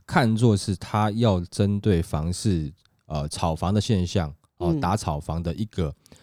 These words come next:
Speaker 1: 手段的话，你会感觉这个所有的东西好像都打到最后，在整个，譬如说买房子这个整个关系链当中，好像最弱势的一群，
Speaker 2: 嗯。
Speaker 1: 哦，就是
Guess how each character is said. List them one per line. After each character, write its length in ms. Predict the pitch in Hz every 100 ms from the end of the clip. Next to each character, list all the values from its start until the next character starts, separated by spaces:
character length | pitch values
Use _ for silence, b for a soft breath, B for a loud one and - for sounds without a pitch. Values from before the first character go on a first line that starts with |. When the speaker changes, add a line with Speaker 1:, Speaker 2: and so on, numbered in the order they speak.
| b
Speaker 1:
手 320 | - - 76 78
段 260 | 143 104
的 100 | 82
话， 320 | 71 92 80 -
你 180 | 95 98
会 180 | 139 123
感 320 | - 82 78
觉 240 | - 78
这 160 | 80 135
个 120 | 113
所 260 | - 95 113
有 60 |
的 80 | 80
东 160 | 90 90
西 160 | 92
好 200 | 90 78
像 140 | 85 104
都 80 |
打 180 | 107 76
到 140 | 78 95
最 400 | - 147 87 85
后， 320 | - 95 - B B B
在 180 | 110 92
整 240 | - 78
个， 180 | 82 80
譬 120 | -
如 0 |
说 100 | 98
买 220 | 92 76
房 280 | - 78 90
子 220 | 101 76
这 140 | 76 110
个 300 | - 78 - b b _
整 220 | - 85
个 100 | 87
关 240 | 85 123 131
系 200 | - 110
链 200 | 117 92
当 160 | 92
中， 140 | 90 90
好 120 | 69
像 160 | - 90
最 200 | - 104
弱 280 | 82 92 78
势 180 | - 80
的 100 | 65
一 140 | 76
群， 240 | - - - _ _ _ -
Speaker 2:
嗯。 160 | 175 160
Speaker 1:
哦， 200 | 80 156 b b
就 100 | 101
是 160 | 95